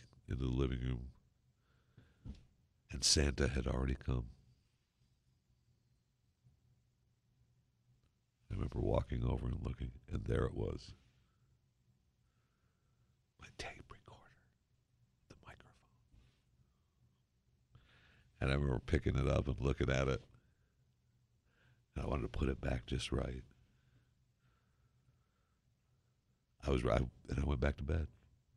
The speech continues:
I just laid there and waited for my brother to wake up,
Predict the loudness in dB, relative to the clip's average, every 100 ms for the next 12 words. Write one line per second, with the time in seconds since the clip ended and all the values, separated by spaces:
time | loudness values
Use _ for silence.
0 | _ _ _ _ _ -10 -2 0 4 4
1 | 4 4 2 4 4 4 4 4 6 6
2 | 4 4 2 0 -2